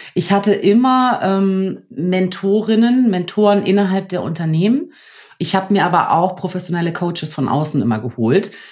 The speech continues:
wenn ich gewisse Situationen einfach von außen mal betrachten musste, um eine neutrale Perspektive zu bekommen und auch Hilfe bei der Entscheidungsfindung.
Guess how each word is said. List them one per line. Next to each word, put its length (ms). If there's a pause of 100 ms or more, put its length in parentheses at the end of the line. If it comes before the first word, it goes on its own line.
(140)
wenn 320
ich 240
gewisse 340
Situationen 880
einfach 260
von 200
außen 340
mal 100
betrachten 560
musste, 400
um 140
eine 140
neutrale 540
Perspektive 680
zu 160
bekommen 440
und 120
auch 140
Hilfe 260
bei 100
der 120
Entscheidungsfindung. 1040